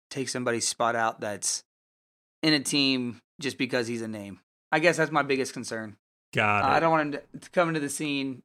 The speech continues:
Speaker 1: and just because he's a name and get a spot on a team or have the right to a team without really proving himself, uh, to be able to play this game,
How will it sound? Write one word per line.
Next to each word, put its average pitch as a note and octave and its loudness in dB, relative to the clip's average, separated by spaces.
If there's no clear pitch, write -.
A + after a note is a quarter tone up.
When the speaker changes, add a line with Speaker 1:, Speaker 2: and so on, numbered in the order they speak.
Speaker 1:
and C3 -6
just A#2+ -4
because C3+ 4
he's C#3+ 0
a C3+ 2
name A#2+ 0
and C#3 -4
get C#3 4
a C3 2
spot C3 4
on B2 2
a A#2 -4
team A2 -6
or B2+ 6
have C3 6
the A#2+ 0
right A2+ 2
to C3 -2
a A#2 -2
team A2+ -4
without A2 0
really F#3 6
proving D#3+ 2
himself, C3+ 2
uh, A#2+ 4
to B2 -10
be C#3 -2
able C3 4
to A2+ -2
play A#2 -2
this G#2+ -6
game, G#2+ -10